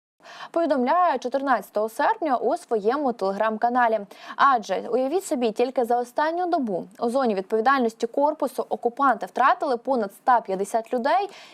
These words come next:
більш ніж сімдесят поранені. Також за цей період узято в полон вісьмох російських військовослужбовців, зазначили в Азові. Ну і далі також зацитую допис, знову ж таки, від, а, самого першого корпусу Національної гвардії Азов у їх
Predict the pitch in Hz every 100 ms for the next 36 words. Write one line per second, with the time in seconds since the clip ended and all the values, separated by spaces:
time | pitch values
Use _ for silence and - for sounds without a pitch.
0 | - 240 330 - 254 254 - 240 226 202
1 | - 262 269 - 220 226 233 202 190 180
2 | - - - 294 294 339 415 247 269 339
3 | - 277 277 220 240 339 262 214 254 269
4 | 233 - 220 302 311 220 226 226 226 302
5 | 349 277 - 208 - 277 233 220 - 214
6 | 262 247 294 370 294 220 202 226 247 214
7 | 208 226 254 226 214 202 - - 294 370
8 | 320 302 349 - 277 247 240 233 226 311
9 | 294 214 247 311 320 302 233 226 247 269
10 | - 254 240 220 277 269 247 214 208 233
11 | 214 254 269 262 247 208 214 - 294 311
12 | 240 277 269 - 208 208 226 226 202 202
13 | 220 202 208 214 208 311 339 - 269 233
14 | 208 294